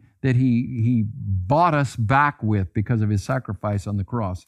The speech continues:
"And his name is called the Word of God. And the armies which are in heaven, clothed in fine linen, white and clean, were following him on white horses.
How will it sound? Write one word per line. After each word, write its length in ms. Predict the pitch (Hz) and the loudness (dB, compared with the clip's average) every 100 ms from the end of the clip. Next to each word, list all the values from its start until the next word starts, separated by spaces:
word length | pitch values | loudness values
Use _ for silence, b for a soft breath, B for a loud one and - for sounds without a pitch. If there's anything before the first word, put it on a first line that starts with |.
| B B B | B B B
"And 160 | 170 180 | 0 2
his 220 | 160 127 | 2 2
name 320 | 190 240 214 | 2 2 2
is 100 | 156 | 0
called 300 | - 196 170 | 0 0 2
the 80 | 160 | 2
Word 380 | 156 202 214 190 | 4 4 4 2
of 100 | 139 | 2
God. 460 | 185 170 110 92 _ _ b b b b | 2 4 2 -4 _ _ b b b b
And 160 | 156 156 | 2 4
the 140 | 156 | 4
armies 560 | 160 220 262 247 208 - | 4 4 4 4 2 2
which 180 | 170 175 | -2 2
are 120 | 156 | 2
in 80 | 143 | 4
heaven, 360 | 175 170 139 | 4 2 0
clothed 460 | 107 185 220 220 165 | 0 0 2 2 2
in 140 | 151 | 0
fine 320 | 120 185 190 | 2 2 4
linen, 400 | 175 175 151 123 | 2 2 2 2
white 320 | 131 196 233 - - | 4 2 2 -4 -2
and 220 | 143 120 | 0 0
clean, 420 | - 202 190 147 | 0 0 2 2
were 140 | 127 120 | 2 0
following 600 | - 180 208 208 156 131 | 0 2 2 2 2 2
him 180 | 131 | 2
on 160 | 120 120 | 2 2
white 220 | 143 151 | 2 0
horses. 560 | 127 120 107 98 87 | 0 -2 -2 -8 -14